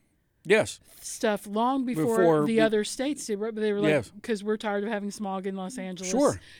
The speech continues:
Speaker 2: and we're just gonna declare that cars have to meet this standard." And then the,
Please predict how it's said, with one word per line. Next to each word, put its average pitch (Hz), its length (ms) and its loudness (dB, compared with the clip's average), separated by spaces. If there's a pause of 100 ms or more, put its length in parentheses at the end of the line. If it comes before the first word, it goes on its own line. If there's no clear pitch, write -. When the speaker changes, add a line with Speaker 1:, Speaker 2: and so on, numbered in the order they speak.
(260)
Speaker 2:
and 202 200 -2
we're 196 140 0
just 196 220 -6
gonna 196 180 -6
declare 196 400 -6
that 202 140 -10
cars 196 320 -4
have 190 200 -6
to 208 60 -8
meet 190 220 -6
this 180 160 -8
standard." 247 480 -6
And 190 280 -8
then 202 400 -6
the, 190 280 -6